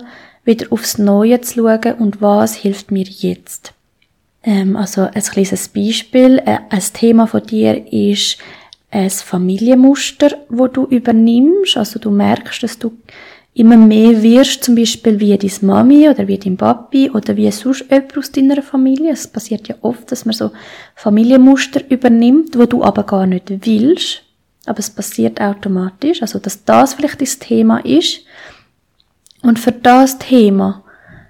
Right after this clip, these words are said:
kann man zum Beispiel eine systematische Familienaufstellung machen, wo man kann die Familiensituation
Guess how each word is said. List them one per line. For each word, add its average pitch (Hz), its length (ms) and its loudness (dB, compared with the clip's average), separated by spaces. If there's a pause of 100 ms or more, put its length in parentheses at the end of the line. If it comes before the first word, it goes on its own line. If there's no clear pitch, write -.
kann 226 360 2
man 214 300 2
zum 202 180 -4
Beispiel 190 640 -4 (800)
eine 233 80 -6
systematische 202 840 -2
Familienaufstellung 208 1160 -2
machen, 202 500 -6 (400)
wo 226 140 2
man 220 160 4
kann 208 480 -2
die 214 80 -4
Familiensituation 220 1080 -2